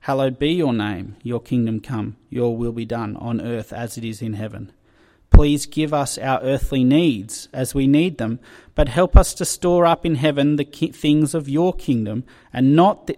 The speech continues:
on earth the things of earthly kingdoms. Help us also to forgive others as you have forgiven us.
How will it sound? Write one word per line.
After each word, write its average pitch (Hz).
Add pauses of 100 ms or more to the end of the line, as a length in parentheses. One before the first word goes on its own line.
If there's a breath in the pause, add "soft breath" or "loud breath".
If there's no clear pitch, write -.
on 139
earth 120
the 131
things 131
of 127
earthly 135
kingdoms. 107 (880 soft breath)
Help 143
us 143
also 147
to 127
forgive 135
others 123 (120)
as 127
you 135
have 120
forgiven 123
us. 120